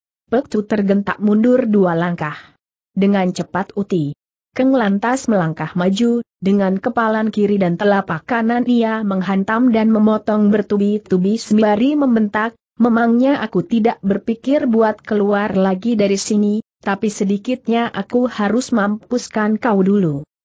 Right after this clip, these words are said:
Serangannya sekarang mendekati cara yang nekat untuk gugur bersama musuh sehingga lebih dahsyat daripada tadi. Kepandaian Supek Tu tidaklah di bawah Uti Keng, tapi mau tak mau ia rada kedar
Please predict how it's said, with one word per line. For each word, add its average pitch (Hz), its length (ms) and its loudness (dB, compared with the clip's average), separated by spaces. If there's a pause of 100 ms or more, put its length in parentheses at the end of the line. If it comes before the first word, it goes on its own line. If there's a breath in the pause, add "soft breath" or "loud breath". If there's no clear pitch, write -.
(220)
Serangannya 226 800 2
sekarang 208 560 -2
mendekati 208 640 0
cara 233 320 0
yang 214 160 2
nekat 247 400 -2
untuk 220 320 -2
gugur 214 320 4
bersama 202 480 0
musuh 202 400 0
sehingga 233 640 2
lebih 208 400 0
dahsyat 233 480 -2
daripada 214 640 0
tadi. 175 480 -2 (400)
Kepandaian 247 720 2
Supek 285 400 -6 (180)
Tu 214 160 -4
tidaklah 196 560 -2
di 208 160 -2
bawah 208 320 2
Uti 233 320 -4
Keng, 262 320 0 (240)
tapi 170 320 -2
mau 185 320 2
tak 247 160 -4
mau 190 240 0
ia 196 240 -2
rada 220 400 0
kedar 240 240 0